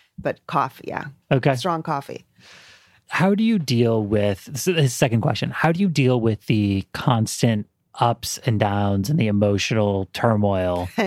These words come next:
Speaker 1: <laughs>
Speaker 2: that is the writing life?
Speaker 1: Ask my husband. <laughs>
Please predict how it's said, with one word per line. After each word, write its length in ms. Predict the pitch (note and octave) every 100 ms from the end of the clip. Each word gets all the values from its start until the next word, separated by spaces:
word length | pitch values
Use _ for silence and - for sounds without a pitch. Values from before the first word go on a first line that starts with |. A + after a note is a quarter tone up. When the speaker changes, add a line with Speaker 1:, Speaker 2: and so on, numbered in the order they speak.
| -
Speaker 1:
<laughs> 260 | - - -
Speaker 2:
that 240 | A2 G#2
is 520 | G#2+ G#2 G2 F#2 - - -
the 260 | C3 G#2+
writing 380 | G2 F#2+ F#2+ F#2+
life? 460 | F#2 F#2+ F2 - - _ - - -
Speaker 1:
Ask 280 | C#3 D3 -
my 100 | B2+
husband. 540 | E3 D#3+ - C4 C4 A3
<laughs> 760 | - B2 - - D3 -